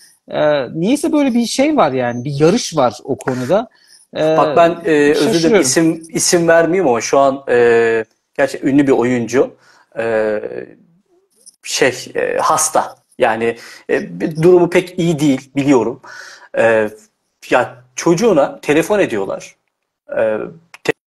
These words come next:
Speaker 2: telefonda konuşuyoruz. Diyor ki, "Ya Sedat," diyor, "telefon edip şey istiyor benden," diyor.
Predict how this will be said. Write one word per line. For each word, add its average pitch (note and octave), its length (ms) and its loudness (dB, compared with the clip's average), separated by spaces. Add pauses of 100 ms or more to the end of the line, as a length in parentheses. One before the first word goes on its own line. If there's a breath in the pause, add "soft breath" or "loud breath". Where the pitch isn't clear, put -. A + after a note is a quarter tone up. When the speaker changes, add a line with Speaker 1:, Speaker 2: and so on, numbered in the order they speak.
(140)
Speaker 2:
telefonda C#3 380 2
konuşuyoruz. C#3 540 0
Diyor E3+ 160 0
ki, G#2+ 340 -4
"Ya B2 220 -4 (260)
Sedat," C3 360 -2
diyor, G#2 140 -8 (160)
"telefon D3+ 400 0
edip A#2+ 300 -2 (400)
şey - 240 0
istiyor G#2+ 380 -6
benden," - 400 -6
diyor. - 200 -14